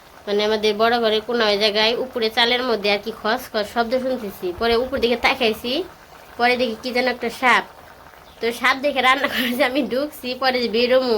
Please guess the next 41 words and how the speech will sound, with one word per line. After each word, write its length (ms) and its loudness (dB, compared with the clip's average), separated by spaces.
এটা 140 2
আর 140 2
সাহস 220 2
করে 220 -2
বেরোইতে 360 0
পারি 260 2
নাই, 120 -4
এত 220 -2
ভয় 200 4
পাইছি। 300 0
পরে 220 0
ঘরে 200 4
থেকে 140 -2
বাবারে 320 2
ডাক 100 0
দিছি, 300 -6
বাবা 280 4
তো 120 -2
ঘরে 240 2
ফ্যান 260 0
স্যান 220 0
চালু 220 0
ছিল, 120 -4
সেজন্য 300 0
শুনতে 320 -2
পাই 140 4
নাই। 120 2
পরে 300 2
ওই 160 2
রুম, 180 -2
ওই 140 2
বাড়ির 280 0
দিদি 240 -4
আইছে, 400 2
তারপরে 360 -4
এই 140 -2
পাশে 220 -2
মুক্তা 240 -4
আছে, 180 -6
তারপরে 280 -2
একটা 140 -8